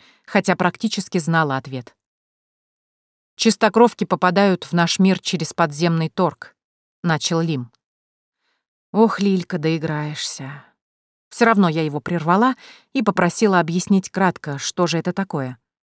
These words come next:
Нет, я, конечно, слышала про торг, но ведь начальник стражи должен знать гораздо больше. Лиму пришлось рассказать то, что я и так знала. Теперь вы понимаете, почему женщины выходят с торга такими напуганными.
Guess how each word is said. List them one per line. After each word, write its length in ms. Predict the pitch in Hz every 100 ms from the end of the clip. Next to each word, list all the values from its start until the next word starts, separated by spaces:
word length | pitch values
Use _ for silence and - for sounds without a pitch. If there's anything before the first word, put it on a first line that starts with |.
| _ _ _ 175
Нет, 180 | 165
я, 60 | 151
конечно, 400 | 151 170 - 196
слышала 380 | - 294 180 151
про 180 | 185 190
торг, 380 | 147 - - _ _ _ _ _ _ _ _ -
но 140 | 196
ведь 220 | 185 185
начальник 440 | 180 - 185 175 165
стражи 360 | - 180 156 160
должен 360 | 175 160 170
знать 260 | 160 170 156
гораздо 400 | 165 165 151 175
больше. 480 | 226 196 - 127 - _ _ _ _ _ _ -
Лиму 340 | 208 254 269
пришлось 420 | 220 185 - 180 170
рассказать 440 | - 175 160 156 -
то, 160 | 226
что 180 | - 160
я 160 | 156 156
и 60 |
так 240 | - 160 -
знала. 400 | 139 123 123 - _ _ _ _ _ _ _ _ _ _ _ _ _
Теперь 320 | - 202 180
вы 100 | 170
понимаете, 600 | 180 190 196 254 190 - -
почему 340 | 156 175 170
женщины 480 | 160 208 196 165 151
выходят 460 | 160 - 160 156
с 100 | -
торга 320 | - 180 156 147
такими 360 | 151 - 160
напуганными. 640 | 160 175 165 139 131 123